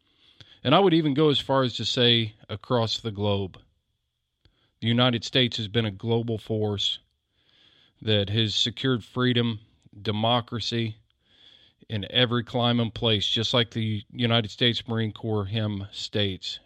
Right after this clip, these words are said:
"In every clime and place." We've been there.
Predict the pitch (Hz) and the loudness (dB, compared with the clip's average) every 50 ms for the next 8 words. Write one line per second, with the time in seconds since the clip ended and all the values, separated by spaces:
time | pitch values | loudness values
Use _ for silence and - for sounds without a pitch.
0 | - _ - 107 107 - - 113 123 117 113 123 123 120 117 117 - - 113 101 | -20 _ -12 -10 -10 -10 -4 -2 -2 -2 0 0 -2 -2 -2 -4 -8 -8 -4 -4
1 | 101 104 104 107 107 107 101 - - - 101 101 98 95 - - - 95 95 87 | -2 -2 -2 -4 -4 -6 -8 -10 -12 -12 -10 -10 -10 -10 -12 -12 -10 -8 -8 -8
2 | 82 - - - - - _ _ _ _ _ _ _ _ 98 110 110 98 107 110 | -10 -10 -10 -10 -12 -12 _ _ _ _ _ _ _ _ -6 -6 -6 -2 -2 -2
3 | 104 95 92 87 82 - 95 | -4 -4 -6 -10 -12 -14 -16